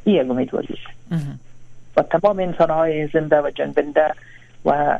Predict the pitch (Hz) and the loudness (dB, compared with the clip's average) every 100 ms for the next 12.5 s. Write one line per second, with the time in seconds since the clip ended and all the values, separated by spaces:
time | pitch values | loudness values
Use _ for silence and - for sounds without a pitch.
0 | - 165 147 143 147 - 143 - 151 151 | 0 0 2 0 -2 -2 -2 -2 0 0
1 | 147 160 156 147 147 147 - - 160 175 | 2 2 2 0 -4 -6 -2 0 0 -2
2 | - - - 151 147 156 156 - - 143 | -14 -18 -2 0 0 2 2 2 0 0
3 | 143 - 170 147 147 - 143 135 135 170 | 0 -2 2 2 2 -2 -2 0 0 0
4 | 175 147 147 139 131 123 147 - 160 143 | 0 0 0 0 -2 -4 -4 0 0 0
5 | - - - 165 156 160 - 160 160 151 | -10 -16 -6 0 0 0 0 2 2 2
6 | - - - - - - - - - - | -4 -6 -6 -8 -8 -18 -20 -20 -8 2
7 | 151 170 156 165 185 185 156 - 151 151 | 2 2 0 0 0 2 0 0 0 0
8 | 147 156 165 - - - - - 147 143 | 0 0 0 -4 -16 -20 -6 0 2 0
9 | - 151 143 156 - - 147 - - - | 0 2 2 -2 -4 0 0 0 -4 -2
10 | - 143 - - 151 127 143 135 135 - | -4 -6 -12 -8 -6 -2 0 2 0 0
11 | 170 160 143 143 139 - - - 127 156 | 0 2 0 0 -2 -6 -10 -6 0 2
12 | 147 147 - 147 143 | 2 0 -2 0 0